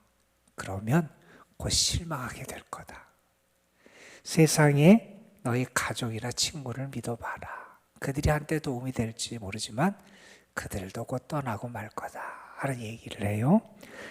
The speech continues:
그러면서 또 이렇게, "돈과 명예를 믿어봐라.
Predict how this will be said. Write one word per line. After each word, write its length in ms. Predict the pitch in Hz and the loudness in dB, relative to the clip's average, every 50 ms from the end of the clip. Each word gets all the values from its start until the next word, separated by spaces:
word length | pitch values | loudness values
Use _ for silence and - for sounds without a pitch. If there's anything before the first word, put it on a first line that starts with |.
| - - - | -14 -6 -2
그러면서 540 | - 180 180 175 175 165 160 156 - - 180 | 2 2 4 4 4 2 2 0 0 -2 -2
또 160 | - - 175 | -2 -2 -2
이렇게, 340 | 160 151 151 - - 131 110 110 - - | -2 -2 -4 -4 -6 -8 -8 -10 -12 -6
"돈과 600 | - 127 131 143 151 156 156 151 151 170 180 175 | -2 0 2 2 2 0 -2 -2 0 2 2 2
명예를 580 | 160 135 127 120 127 131 127 123 139 147 156 | 0 -2 -4 -4 -4 -4 -6 -4 -4 -4 -6
믿어봐라. 920 | 147 131 117 - 123 120 - 123 110 98 - - - - - - - - | -4 -8 -8 -8 -8 -10 -8 -8 -6 -6 -6 -6 -6 -6 -8 -10 -14 -20